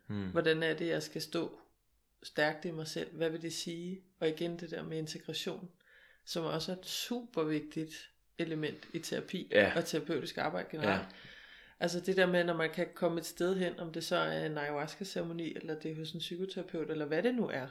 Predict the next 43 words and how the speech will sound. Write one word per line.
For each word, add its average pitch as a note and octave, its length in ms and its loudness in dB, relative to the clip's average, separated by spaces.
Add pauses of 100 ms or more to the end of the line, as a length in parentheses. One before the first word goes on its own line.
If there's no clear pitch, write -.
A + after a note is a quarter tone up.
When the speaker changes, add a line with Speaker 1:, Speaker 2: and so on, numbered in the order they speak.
(100)
Speaker 1:
Mm. G2 160 2 (400)
Speaker 2:
Altså - 200 2
komme, D#3+ 360 2 (420)
komme E3+ 200 4
et D#3+ 60 -4
sted G3 300 6
hen, F3+ 140 4
hvor D#3+ 120 -4
man D3+ 160 -2
får F#3+ 240 2
nogle F#3 160 0
store F3 360 0
indsigter, F3+ 480 -2
nogle D#3 180 -6
store E3+ 260 0
oplevelser, D#3+ 640 -2
man D3+ 160 -4
pludselig - 360 -10
forstår - 580 0
noget, E3+ 420 0
og D#3 100 -2
får D#3+ 140 -2
bevidsthed E3+ 640 -2
om, D#3 240 -6 (600)
om E3+ 120 2
nogle D#3+ 180 2
ting, F3+ 260 2
som F3+ 160 -4
har D#3 160 0
ligesom D#3+ 320 -4
ligget F3+ 360 4
i F#3+ 80 2
skyggen G3+ 500 -2
tidligere. G3 600 0 (220)
Sådan, F3 280 -2
Speaker 1:
Mm. E3 200 -6
Speaker 2:
wow, G3 540 8 (400)
okay, G3 480 6
nu F#3+ 180 4
forstår - 520 2
jeg D#3+ 100 -2
det. D#3+ 100 -2
Speaker 1:
Ja. F#2 180 4